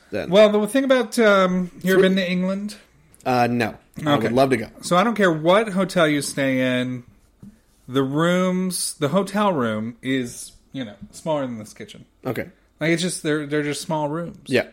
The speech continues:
Speaker 2: For small, you know.
Speaker 1: Well, yeah, and it's been, it's my understanding that, um, uh,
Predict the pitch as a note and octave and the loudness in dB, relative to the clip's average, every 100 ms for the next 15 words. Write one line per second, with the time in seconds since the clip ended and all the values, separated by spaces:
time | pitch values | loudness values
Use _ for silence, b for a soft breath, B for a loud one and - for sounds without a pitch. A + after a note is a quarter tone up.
0 | _ - C#3+ - D#3+ D#3 D3 D3+ E3+ A#2+ | _ -6 -6 -4 -4 -4 -6 -8 -8 -8
1 | B B B B - E3 D#3 D#3 C#3+ C3 | B B B B 2 4 6 8 8 8
2 | C3 C3 C#3+ C3 C3 - B2+ A#2+ G#2+ B2 | 6 4 2 2 0 0 0 0 0 -2
3 | G#2+ G#2 G#2 A#2 G2+ F#2 F#2+ F#2 - _ | -2 -4 -4 -4 -4 -4 -8 -14 -20 _
4 | - F2 E2 | -12 -10 -10